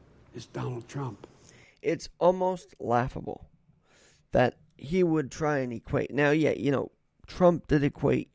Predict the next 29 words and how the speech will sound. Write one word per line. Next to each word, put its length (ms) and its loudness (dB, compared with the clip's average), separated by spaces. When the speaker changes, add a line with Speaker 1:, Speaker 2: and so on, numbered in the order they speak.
Speaker 2:
Biden 380 0
to 120 -8
that 320 -4
movement, 460 -4
the 80 -8
defund 320 -6
the 60 -6
police 320 -6
movement. 280 -10
But, 440 4
and 120 6
you 60 4
get 120 8
what 140 6
Biden's 400 0
doing 300 -2
there. 180 -2
He 160 -4
wants 320 -6
you 60 -12
to 80 -10
believe 540 -2
that, 280 -2
but 180 0
you 60 -4
gotta 180 8
do 140 0
the 100 -8
research. 840 -12